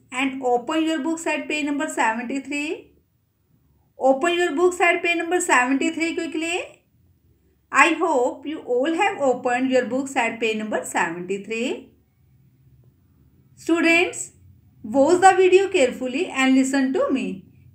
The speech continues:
because we are going to start fun learning zone of this chapter. Students, have you ever shared your lunch with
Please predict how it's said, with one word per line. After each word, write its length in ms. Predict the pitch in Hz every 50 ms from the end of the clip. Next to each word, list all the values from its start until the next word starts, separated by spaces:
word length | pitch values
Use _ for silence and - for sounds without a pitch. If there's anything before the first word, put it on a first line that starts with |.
| -
because 560 | 233 277 277 - 285 262 220 220 285 359 - -
we 160 | - 240 285
are 140 | 294 285 277
going 360 | 233 233 254 254 269 359 392
to 140 | - 415 427
start 440 | 370 - - 294 254 226 214 247 262
fun 340 | - - 285 285 294 285 285
learning 380 | 285 285 269 269 262 285 269
zone 320 | - 262 240 233 233 233 233
of 160 | 220 220 196
this 340 | 226 294 480 523 - - -
chapter. 640 | - 240 185 170 - - - 175 170 170 185 - - - - - - - - - - - - - - - - - - - - - - - - - - - - - _ _ _ _ _ _ _ _ _ _ _ _ _ _ _ _ _ _ _ _ _ _ _ _ _
Students, 800 | _ - - 320 320 277 254 240 233 233 269 - - - - - - -
have 340 | 269 240 233 240 262 277
you 160 | 311 370 403 - - -
ever 400 | - 247 247 247 247 254 302 381
shared 580 | - - - - 294 240 220 214 240 311 - - _ _ _ _ _ _ _
your 220 | - 254 269 294 302
lunch 460 | 277 269 262 226 214 220 247 262 - -
with 240 | 233 294 285 -